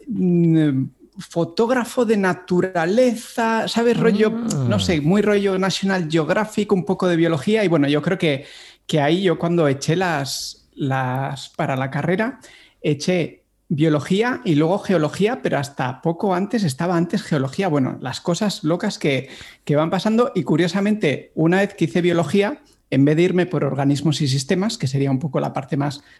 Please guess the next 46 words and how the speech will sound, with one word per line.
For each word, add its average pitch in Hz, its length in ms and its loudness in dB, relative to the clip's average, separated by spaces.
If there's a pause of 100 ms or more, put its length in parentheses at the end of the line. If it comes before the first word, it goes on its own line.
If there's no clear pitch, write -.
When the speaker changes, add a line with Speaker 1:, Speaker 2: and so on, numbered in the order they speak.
(100)
Speaker 1:
¿no? 165 160 2
ligada 143 420 0
a 143 40 0
ese 143 180 -4
sueño 156 420 2
de, 139 220 0
Speaker 2:
Más 117 260 -2
Speaker 1:
de 120 100 2
ser, 117 80 4
Speaker 2:
devota, 120 260 2
Speaker 1:
pues, 127 240 -4
Speaker 2:
digamos. 107 380 -2
Speaker 1:
sí, 151 120 2
de 135 140 0
botánico, 151 640 -4
zool-, 78 580 -4
zoológico, 156 720 -4
o 147 60 -2
sea, 139 260 -6 (480)
zoólogo, 165 400 2
lo 160 140 2
que 160 100 0
sea, 190 300 0 (420)
me 175 220 4
fui 196 200 2
cada 214 200 2
vez 208 180 2
más 247 240 2
a 214 60 0
lo, 147 420 2
al, 135 300 -4
al 135 140 0
microscopio. 143 760 -2
Vamos, 156 300 0
tanto 156 320 0
que 139 280 2
acabé 135 380 2
Speaker 2:
<laughs> 156 60 2
Speaker 1:
haciendo, 170 520 2
pues, - 300 -2
eh, 139 100 0
básicamente 139 600 -2
biología 135 380 0
molecular, 151 600 -2
genética 147 400 -4
molecular, 151 540 -2